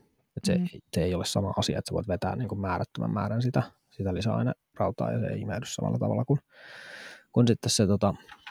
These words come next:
Speaker 1: lihasta tuleva. Niin ainakin tommonen ilmiö on niin kuin olemassa, että, että niin jotenkin,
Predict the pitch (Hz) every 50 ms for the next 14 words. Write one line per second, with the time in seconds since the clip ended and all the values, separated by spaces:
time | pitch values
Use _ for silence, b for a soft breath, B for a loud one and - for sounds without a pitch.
0 | B B _ - 104 110 107 107 - - 117 107 107 107 107 101 127 143 135 139
1 | - - 139 143 139 131 113 101 95 - - - 101 98 95 85 90 82 - 98
2 | 92 104 104 - 80 95 104 104 80 - - - - - - - - _ - 110
3 | - - b b b b b b b b b b b b b b - - 113 95
4 | 101 110 117 113 110 113 107 107 110 101 107 104 98 -